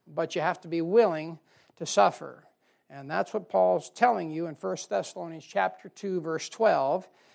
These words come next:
He says that ye would walk worthy of God. And that just means you're to walk worthy of the one that you represent. And you and I ought to walk worthy of God. And there's two parts here in verse twelve. He says that you would walk worthy of God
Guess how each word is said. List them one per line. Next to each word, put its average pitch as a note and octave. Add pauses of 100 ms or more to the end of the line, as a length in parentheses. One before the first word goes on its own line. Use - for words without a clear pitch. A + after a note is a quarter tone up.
He G#3
says F3
that F#3
ye F#3+
would G3
walk A3+
worthy F#3 (260)
of F3
God. F#3+ (520)
And D#3
that A3
just G3+
means G#3+
you're G3+
to F3+
walk G#3+
worthy A3
of D#3+
the E3
one G3
that -
you A#3+
represent. B3 (920)
And D3+
you F3
and F#3+
I F#3
ought F#3+
to F#3+
walk F#3
worthy F3+
of E3
God. D3
And -
there's B2+
two -
parts E3
here D#3
in C#3
verse C#3
twelve. F3
He F#3+
says E3+
that F3
you F#3+
would F3
walk F3
worthy G3
of F#3
God F3